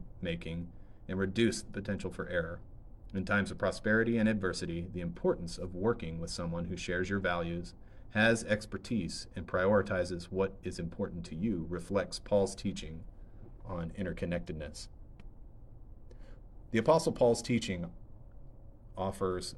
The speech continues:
a profound framework for navigating the complexities of finance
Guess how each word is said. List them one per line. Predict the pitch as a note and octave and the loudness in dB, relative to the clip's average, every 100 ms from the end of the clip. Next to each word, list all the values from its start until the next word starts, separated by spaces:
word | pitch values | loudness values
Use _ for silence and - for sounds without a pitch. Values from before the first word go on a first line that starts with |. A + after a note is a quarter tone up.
| - | -8
a | G2+ F#2 | -4 -4
profound | E2+ F#2+ - G2+ G#2+ G#2 | 0 -2 0 2 6 4
framework | - G2 F2+ E2+ D#2 - | 2 0 0 0 -4 -4
for | E2+ | -2
navigating | F2+ F2 E2 F2 E2+ E2+ E2+ | 0 -2 -2 -2 -2 -2 -2
the | E2+ | -2
complexities | E2 - F#2+ - A2 - E2 E2 E2 | -2 -4 -2 2 2 2 -4 -4 -6
of | |
finance | - E2+ E2+ E2+ - | -6 -4 -4 -4 -6